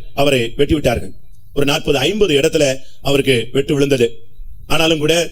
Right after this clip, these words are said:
அவருடைய திடகாத்திரமாக இருந்தபடினால் அவர் அந்த சூழ்நிலையை சமாளித்து, அந்த சூழ்நிலையில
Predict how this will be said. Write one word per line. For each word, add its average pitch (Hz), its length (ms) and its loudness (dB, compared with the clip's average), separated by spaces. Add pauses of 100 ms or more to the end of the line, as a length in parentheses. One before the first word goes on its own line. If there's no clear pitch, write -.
அவருடைய 143 320 4
திடகாத்திரமாக 151 580 0
இருந்தபடினால் 139 560 0 (380)
அவர் 151 220 2
அந்த 139 160 0
சூழ்நிலையை 151 400 2
சமாளித்து, 147 680 0 (180)
அந்த 143 300 0 (140)
சூழ்நிலையில 147 480 2